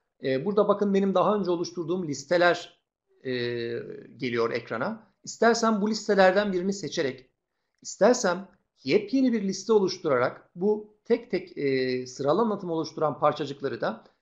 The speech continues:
listeme ekleyebilmem mümkün. Peki,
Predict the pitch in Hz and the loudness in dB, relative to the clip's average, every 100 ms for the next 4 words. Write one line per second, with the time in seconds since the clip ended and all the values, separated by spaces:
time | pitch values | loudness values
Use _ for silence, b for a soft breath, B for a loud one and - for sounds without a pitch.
0 | _ 190 - 139 127 156 - 135 123 110 | _ -10 -6 -6 -4 -6 -4 -4 -2 -2
1 | 170 151 117 - _ _ _ _ _ _ | -2 -2 -8 -14 _ _ _ _ _ _
2 | _ _ _ _ _ _ _ _ _ _ | _ _ _ _ _ _ _ _ _ _
3 | _ - 240 156 | _ 2 4 2